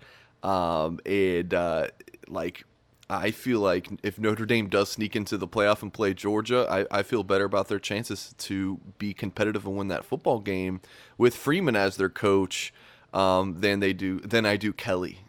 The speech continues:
Um, you know, I just think that these guys want to play for Freeman. Um, now, it should be noted, I mean, that C E O part, that program builder part, that, that's pretty darn important. So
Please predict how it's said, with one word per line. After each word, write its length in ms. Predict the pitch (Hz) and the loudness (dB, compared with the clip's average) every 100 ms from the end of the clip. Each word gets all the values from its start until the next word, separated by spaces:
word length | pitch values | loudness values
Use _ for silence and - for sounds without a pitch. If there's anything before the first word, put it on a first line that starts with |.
| - | -2
Um, 520 | 98 98 98 95 95 | 0 2 0 -2 -4
you 80 | 110 | -2
know, 160 | 98 | 0
I 180 | 90 101 | 2 0
just 400 | 113 127 127 - | 0 -2 -2 -2
think 240 | 117 113 - | -4 -2 -2
that 220 | 95 - | -2 -4
these 280 | 101 104 104 | -6 -6 -4
guys 540 | 98 101 98 92 90 | -2 0 0 -2 -4
want 480 | 92 95 98 95 - | -8 -6 -4 -4 -8
to 100 | - | -16
play 300 | - 104 95 | -8 -4 -4
for 200 | - 101 | -4 -10
Freeman. 760 | - 127 139 156 110 95 95 - - - - - | -10 -8 -4 -2 -2 -2 -4 -8 -18 -20 -20 -10
Um, 440 | - 95 92 92 - | -2 0 2 -2 -4
now, 560 | 131 120 107 101 98 - _ _ - | 0 4 6 6 6 2 _ _ -4
it 180 | 104 92 | -4 -2
should 260 | - 104 | 0 0
be 140 | 101 101 | -2 4
noted, 600 | 135 175 131 107 101 - _ _ _ _ - | 8 8 8 6 4 -4 _ _ _ _ -8
I 40 | |
mean, 280 | 98 95 85 - _ _ _ - | -4 -2 -4 -10 _ _ _ -2
that 240 | 101 110 | 0 0
C 380 | - 127 123 123 | 0 2 4 6
E 40 | |
O 160 | 120 131 | 8 6
part, 480 | - 120 131 139 - - | 6 6 8 4 0 -8
that 400 | 101 101 113 - | 0 2 2 2
program 400 | 120 117 120 110 | 2 4 2 0
builder 180 | 113 | -2
part, 240 | 113 120 98 | 0 0 2
that, 240 | 113 123 | 2 2
that's 220 | 120 131 | 0 -2
pretty 340 | - - 180 156 | -4 -2 -2 0
darn 240 | 147 135 | 2 2
important. 540 | 120 - 139 131 104 95 | 0 0 2 2 0 -4
So 220 | 98 | -4